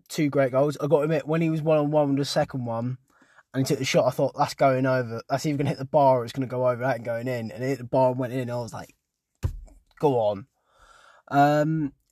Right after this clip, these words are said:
but on the whole, it was just great being back there again.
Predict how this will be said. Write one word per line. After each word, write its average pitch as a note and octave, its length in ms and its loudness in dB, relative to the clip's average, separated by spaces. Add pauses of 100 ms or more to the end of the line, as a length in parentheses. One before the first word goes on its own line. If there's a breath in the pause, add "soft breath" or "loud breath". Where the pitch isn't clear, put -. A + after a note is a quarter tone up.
but D#3 240 0
on G3 200 4
the E3+ 100 4
whole, E3+ 240 -2
it E3 140 -6
was F#3 100 -8
just - 180 -8
great D#3+ 380 2
being C#3+ 220 0
back C#3+ 300 0
there F#2 200 -8
again. F2+ 460 -14